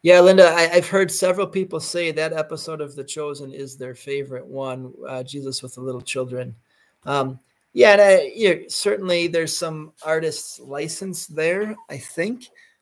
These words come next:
but I, I also would say it rings true, uh, to watch the way he interacts with those kids. Um, yeah, I think if you wanna see the heart of Jesus for little children, that's a good episode to watch.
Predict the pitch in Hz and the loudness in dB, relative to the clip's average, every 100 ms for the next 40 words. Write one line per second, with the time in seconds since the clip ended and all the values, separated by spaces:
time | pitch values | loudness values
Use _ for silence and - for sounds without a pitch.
0 | _ - 143 165 156 151 - _ _ _ | _ -18 -4 0 2 0 -4 _ _ _
1 | _ _ _ _ _ _ 175 170 202 190 | _ _ _ _ _ _ -2 -2 -2 -4
2 | 165 156 170 160 147 160 156 139 - 190 | -4 -6 -4 -6 -4 -8 -8 -10 -10 -4
3 | 202 180 185 _ - 151 139 139 147 151 | -2 -2 -8 _ -16 -12 -12 -12 -10 -8
4 | 151 - 147 147 151 143 139 143 151 - | -8 -10 -8 -8 -8 -10 -8 -8 -12 -16
5 | 131 135 127 - - 147 131 131 - _ | -16 -16 -16 -18 -14 -12 -10 -12 -20 _
6 | _ _ _ _ 135 127 123 123 127 _ | _ _ _ _ -12 -10 -10 -14 -20 _
7 | _ _ _ 143 147 135 143 147 160 151 | _ _ _ -4 -2 -2 -6 -8 -12 -6
8 | 165 170 160 - 196 147 - 202 185 127 | -2 -2 -2 -6 -4 -4 0 0 -2 -4
9 | 135 127 127 - 147 135 127 - 143 139 | -8 -6 -8 -8 -10 -10 -8 -8 -8 -6
10 | 143 139 139 135 139 127 127 127 123 _ | -8 -4 -4 -4 -6 -8 -6 -6 -8 _
11 | _ _ _ _ _ - 117 123 120 120 | _ _ _ _ _ -10 -4 -4 -4 -10
12 | - | -12